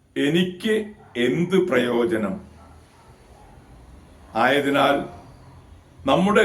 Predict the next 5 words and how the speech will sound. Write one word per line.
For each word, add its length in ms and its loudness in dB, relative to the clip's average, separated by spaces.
ഹൃദയങ്ങൾ 600 6
നിർമ്മലമാക്കാൻ 960 4
നമുക്ക് 360 -4
ശ്രമിക്കാം. 520 -4
ഇന്നത്തെ 500 2